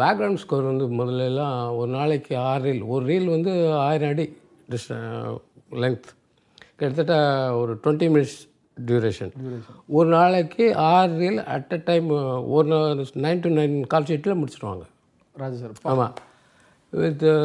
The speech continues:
Speaker 1: எயிட் தேர்ட்டிக்கெல்லாம் பேக்கப்.
Speaker 2: ஒரு
Speaker 1: ஆமா, ஆமா. ஒரு நைன் ஓ கிளாக் நாங்க உள்ள போனோம்னா,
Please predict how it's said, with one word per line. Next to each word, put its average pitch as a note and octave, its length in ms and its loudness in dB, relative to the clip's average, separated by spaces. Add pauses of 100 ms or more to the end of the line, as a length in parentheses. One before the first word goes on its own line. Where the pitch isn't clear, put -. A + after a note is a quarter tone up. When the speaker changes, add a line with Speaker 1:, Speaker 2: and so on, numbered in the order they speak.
(440)
Speaker 1:
எயிட் G3+ 260 2 (100)
தேர்ட்டிக்கெல்லாம் G#3+ 480 4
பேக்கப். D#3 320 2 (600)
Speaker 2:
ஒரு D3 220 -2
Speaker 1:
ஆமா, D3+ 380 2
ஆமா. C#3 240 6
ஒரு C3 180 2
நைன் D#3 240 4
ஓ E3 40 6
கிளாக் F#3 280 2
நாங்க C#3+ 180 2
உள்ள C#3+ 220 2
போனோம்னா, C3 640 0